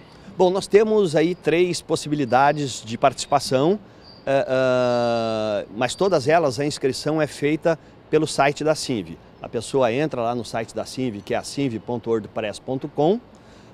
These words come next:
né? Na, na matéria do topo da página que fala sobre inscrições, no final dessa matéria tem o formulário, é só preencher o formulário e aí a pessoa pode escolher participar de uma noite, duas noites ou três noites,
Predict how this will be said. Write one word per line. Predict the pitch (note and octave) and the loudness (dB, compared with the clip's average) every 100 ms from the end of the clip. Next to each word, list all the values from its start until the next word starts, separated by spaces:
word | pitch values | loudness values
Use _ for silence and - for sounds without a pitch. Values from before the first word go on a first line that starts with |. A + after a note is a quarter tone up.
| - | -6
né? | G#2+ D3+ | -2 0
Na, | C#3 B2+ | 0 0
na | B2+ | -2
matéria | A#2+ - D3 | -4 -2 0
do | A#2+ | -2
topo | G2+ D#3+ F3 | -2 -2 0
da | B2+ | -2
página | - C3 A2+ A2+ | 0 0 0 -8
que | - | -12
fala | - D3 D#3+ | 2 4 4
sobre | - B2+ C3 | 0 -4 -4
inscrições, | - C3 - C3+ A2 G2+ | -6 -8 -4 -4 -4 -6
no | A2 | -10
final | - C3 | -2 0
dessa | D#3 D3+ C#3+ | 0 -2 -4
matéria | A#2+ B2+ A#2 A2 | -4 -4 -4 -4
tem | C#3+ | -4
o | D#3 | -2
formulário, | D#3 E3+ E3 D#3 F#3 G3+ - - | -2 0 2 2 0 -2 -10 -12
é | - | -6
só | - | -4
preencher | A#3 A3+ G3 F#3 | 0 0 0 -2
o | |
formulário | - D#3+ C3+ C#3 C3+ G#2 - - | -2 0 2 2 2 -2 -12 -4
e | |
aí | B2 C3 | -2 0
a | A2+ | -2
pessoa | - A2+ B2 | -4 -6 -4
pode | B2+ B2 | -4 -4
escolher | - A#2+ | -4 -4
participar | A#2 G2+ A2 | -6 -6 -6
de | A2 | -4
uma | C3 A#2+ | -6 -4
noite, | B2+ C3 G2+ | -4 -4 -8
duas | A2 B2 | -4 -2
noites | A#2 A#2 - | -2 -6 -4
ou | C3+ | -4
três | D#3+ F3 | -2 -2
noites, | D#3+ G#3+ - | 0 -2 -4